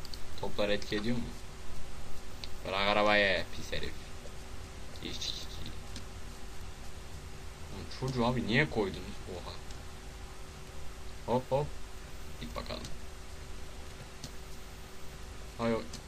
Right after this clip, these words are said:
yeşil şey var ya. Oh! Yeşil şey yüzünden hepsi.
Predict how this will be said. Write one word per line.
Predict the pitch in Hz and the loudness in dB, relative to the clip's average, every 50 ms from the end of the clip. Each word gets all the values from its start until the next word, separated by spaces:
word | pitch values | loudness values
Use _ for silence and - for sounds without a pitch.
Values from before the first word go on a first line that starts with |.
| - - - - - - - | -8 -8 -8 -6 -6 -4 0
yeşil | 107 120 120 - - 139 | 4 6 8 8 8 8
şey | 127 - 147 147 151 160 | 10 12 12 12 12 12
var | 185 196 185 | 12 12 12
ya. | 170 143 131 123 117 110 - - - - - - - - - - - - - - - - - - - - - - - - - - - | 12 12 12 12 12 12 12 8 0 -4 -8 -8 -8 -8 -8 -8 -8 -8 -8 -8 -8 -8 -8 -8 -10 -10 -8 -6 -6 -6 -6 2 8
Oh! | 147 165 180 185 185 185 180 175 165 120 117 - - - - - - - - - - - - - - | 12 12 12 12 12 12 12 12 12 12 10 4 -2 -6 -6 -8 -8 -8 -8 -8 -8 -8 -8 -6 -4
Yeşil | 107 104 - - 120 117 | -2 0 2 4 4 4
şey | - 120 113 | 6 4 4
yüzünden | 110 107 101 98 101 98 98 92 92 | 4 4 2 2 0 -2 -2 -2 -2
hepsi. | 95 - - - - | 0 0 0 0 0